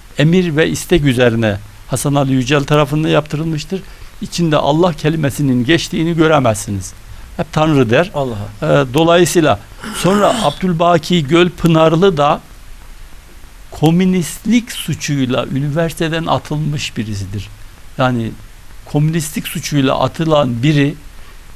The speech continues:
Speaker 1: bize Mevlana'nın manevi hassasiyetini nasıl verebilir? Ben Konya Büyükşehir Belediyesi'nin,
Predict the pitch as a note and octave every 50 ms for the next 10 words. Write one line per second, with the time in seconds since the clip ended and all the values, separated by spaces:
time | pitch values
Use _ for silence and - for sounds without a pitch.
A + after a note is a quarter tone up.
0 | - - - - D#3 D#3+ D3+ D3 E3 D3 C3 A2+ A2+ A#2 C3 C3+ C#3+ C#3+ D3 D#3+
1 | D#3+ D3+ D3 C3+ B2 A#2+ A#2 A2+ A2 A2 B2 D3 F3 F#3 F#3+ - - - - -
2 | - - - A#2+ A2+ B2+ C3 C#3 D3 C#3+ C#3+ D3+ D3 C#3+ E3+ F#3+ G3+ F3+ C3+ C3
3 | C3+ A#2 - - - C#3+ C#3 C#3 - - - C#3+ C#3 C3+ C3 - - C#3 E3+ F#3
4 | F3 E3+ E3 D3 - D#3 C3+ A#2 A#2 A#2 A2 G#2+ G2+ G2 G#2 G2+ F#2 F#2+ G2 -
5 | - - - - - - - - - - - D3 D#3+ E3+ F3+ F#3+ - - - -
6 | - - - - - D3+ D#3+ E3 E3 C#3 D#3+ F3 D#3 - - D#3 D#3 D3+ D3 C#3+
7 | D3 C#3 C3+ B2+ A#2 B2+ B2+ B2+ A#2+ - - A#2+ B2+ D#3 F#3+